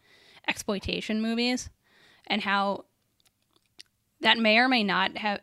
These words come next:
how, how, how, how the film may or may not have been hurt by those associations. But first, I kind of like to just hear your general thoughts on the movie.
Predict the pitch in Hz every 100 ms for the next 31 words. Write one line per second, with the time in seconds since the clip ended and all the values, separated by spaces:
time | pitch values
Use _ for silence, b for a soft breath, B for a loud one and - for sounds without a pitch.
0 | - - 233 - 247 - 240 233 214 233
1 | 208 220 233 254 208 202 214 214 208 185
2 | 196 214 185 185 - 180 190 - 247 262
3 | 262 262 - 262 277 269 277 285 277 -
4 | - - 240 269 247 220 233 240 226 -
5 | - 220 233 - 269 214 185 208 202 196
6 | 185 - 170 180 - 208 202 208 214 214
7 | 220